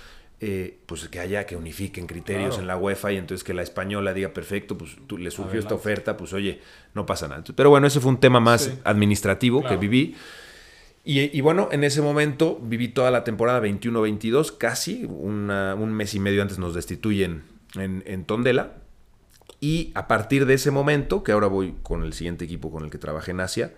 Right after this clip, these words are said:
Speaker 1: pero a partir de ese momento ya todo lo que yo hiciera con mi licencia uefa en activo, que ya me había titulado, o sea, durante, digo, con página en Portugal y ahí ya estaba titulado, tenía ahora que hacer ot-, un año,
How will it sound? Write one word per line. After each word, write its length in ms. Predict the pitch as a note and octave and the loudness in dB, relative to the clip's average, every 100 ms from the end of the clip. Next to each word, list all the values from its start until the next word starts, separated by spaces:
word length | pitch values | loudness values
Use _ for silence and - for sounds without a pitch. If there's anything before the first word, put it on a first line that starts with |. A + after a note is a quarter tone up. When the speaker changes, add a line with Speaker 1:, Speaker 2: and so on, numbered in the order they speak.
| - - - _ | -18 -20 -20 _
Speaker 1:
pero 220 | G2 F#2+ F#2 | 2 2 0
a 120 | F#2+ | 0
partir 260 | G2+ G2 | 0 2
de 60 | C3 | 2
ese 120 | C3 | 2
momento 300 | B2+ B2 B2+ | 2 2 0
ya 220 | A#2 A#2 - | 2 2 4
todo 220 | C#3+ D3+ | 6 8
lo 120 | C3 | 6
que 100 | A#2 | 2
yo 100 | A2 | 0
hiciera 480 | B2 - A2 F#2+ - | 0 4 4 4 -2
con 140 | G2 | -4
mi 80 | F#2+ | -4
licencia 320 | F2+ A2+ A2+ | -4 -2 0
uefa 340 | G#2 G2+ G2+ F#2+ | 2 2 2 0
en 80 | F#2 | -2
activo, 400 | E2+ - G#2+ - | -6 -6 -6 -4
que 80 | F#2 | -2
ya 80 | |
me 80 | F#2+ | 0
había 160 | F2+ F2 | -2 -4
titulado, 520 | F#2 E2+ E2 F2+ G#3+ - - - - - | -8 -6 -4 -4 -6 -14 -20 -20 -20 -18
o 40 | - | -6
sea, 120 | E2 | -4
durante, 420 | E2+ E2 D#2+ D#2+ | -2 -4 -6 -6
digo, 200 | F2+ F2 | -4 -4
con 160 | E2 D#2+ | -6 -6
página 320 | D#2+ - F2+ | -8 -6 -8
en 80 | F2+ | -6
Portugal 300 | E2+ F2+ F2+ | -4 -2 -2
y 40 | |
ahí 80 | F2 | 0
ya 120 | F#2 | -2
estaba 300 | F2 F#2+ F2+ | 0 0 -2
titulado, 600 | E2+ D#2+ E2 E2+ D#3 - - - - - _ _ | -4 -6 -4 -2 -4 -8 -20 -20 -20 -20 _ _
tenía 340 | A2+ A2+ B2+ | 0 2 2
ahora 300 | B2+ B2+ A#2+ | 4 4 4
que 120 | A#2+ F#2+ | 0 -4
hacer 400 | F#2+ A2 A2 - _ | -2 -2 -4 -8 _
ot-, 180 | - E2+ _ _ _ _ | -14 -14 _ _ _ _
un 200 | A2 A2+ | -8 0
año, 420 | A#2 A#2 A#2 B2+ | 0 2 -2 -4